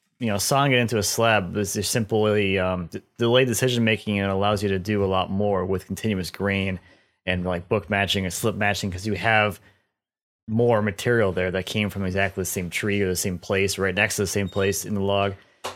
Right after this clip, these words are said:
So in the case of the dressing vanity, the, in the whole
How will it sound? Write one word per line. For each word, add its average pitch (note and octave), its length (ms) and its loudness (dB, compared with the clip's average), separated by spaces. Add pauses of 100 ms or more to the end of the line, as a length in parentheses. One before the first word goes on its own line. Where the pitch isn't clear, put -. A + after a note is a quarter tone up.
So G#2+ 160 0
in G#2 60 2
the G#2 100 0
case B2+ 440 0
of G#2+ 200 2
the G2 100 0
dressing A2+ 400 0
vanity, F#2 380 0
the, G2 180 -2 (300)
in G#2 100 -4
the F#2+ 80 -2
whole G#2+ 540 -2